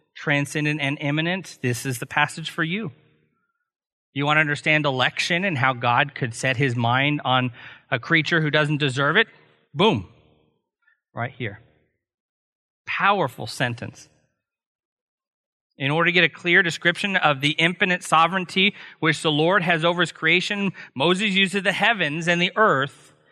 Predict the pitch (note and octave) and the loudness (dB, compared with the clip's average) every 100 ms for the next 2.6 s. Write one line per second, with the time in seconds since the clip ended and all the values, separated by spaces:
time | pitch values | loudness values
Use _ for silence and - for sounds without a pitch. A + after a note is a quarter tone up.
0 | _ - C3+ C3 - D#3+ C#3+ F#3 E3+ B2+ | _ 0 0 0 -2 -6 -2 0 0 -2
1 | - F#2+ - - B2 A#2+ C#3+ E3 - A2+ | -8 -10 -10 -10 -10 -2 0 0 -2 -6
2 | G#2+ - G#2 G#2 - - | -8 -8 -8 -8 -16 -18